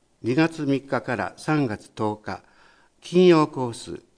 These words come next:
二月四日から三月十一日。十一時から正午。健康増進センターで。対象は、水中運動が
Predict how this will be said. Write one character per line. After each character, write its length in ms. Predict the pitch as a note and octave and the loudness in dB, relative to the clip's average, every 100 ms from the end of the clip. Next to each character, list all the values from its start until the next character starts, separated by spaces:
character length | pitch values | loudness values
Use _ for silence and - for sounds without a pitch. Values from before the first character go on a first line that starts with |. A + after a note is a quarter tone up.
| - | -2
二 140 | B2 | 0
月 300 | D3+ D#3 D#3 | 2 0 -2
四 120 | D3 | -2
日 180 | C#3+ - | -2 -10
か 160 | - B2 | -6 -4
ら 240 | A2+ - | -4 -6
三 300 | - D#3 D3+ | -6 0 0
月 240 | A2 F#2+ F2+ | 0 -6 -12
十 320 | - A#2+ C3+ | -6 -4 -4
一 260 | C3+ - B2+ | -6 -6 -4
日。 400 | A2 - - - _ _ _ _ _ _ _ _ | -4 -8 -20 -20 _ _ _ _ _ _ _ _
十 280 | G2 C3+ E3 | -2 4 6
一 260 | E3+ - B2+ | 4 -4 -12
時 140 | G#2+ | -12
か 160 | - F2+ | -8 -8
ら 180 | E2+ - | -8 -10
正 320 | - - C3 F#2+ | -8 -2 0 -2
午。 220 | D#2 - _ _ _ _ _ _ _ _ _ _ _ _ _ _ _ _ _ _ _ _ _ _ _ _ - | -8 -18 _ _ _ _ _ _ _ _ _ _ _ _ _ _ _ _ _ _ _ _ _ _ _ _ 4
健 260 | E3+ F#3 | 6 6
康 460 | F3 D#3+ D3 - - - | 4 4 4 -2 -16 -2
増 220 | A2+ F3 | 4 4
進 300 | F3 D#3 C3+ | 4 0 -2
セ 180 | - B2 | -2 -4
ン 80 | G#2 | -4
タ 160 | - | -10
ー 160 | D2 - | -18 -20
で。 120 | - _ _ _ _ _ _ _ _ _ - | -20 _ _ _ _ _ _ _ _ _ -4
対 200 | C3+ C#3+ | -2 -2
象 300 | - C3 A#2 | -4 -4 -2
は、 240 | A2 G#2 - _ _ | -4 -6 -14 _ _
水 400 | - - G3+ G3+ | -12 -6 -6 -6
中 260 | - F#3+ F3+ | -6 -2 0
運 340 | E3+ D#3 C3+ | 0 0 0
動 260 | G2 G2 F2 | -2 -6 -6
が 260 | G2+ G#2 | -8 -8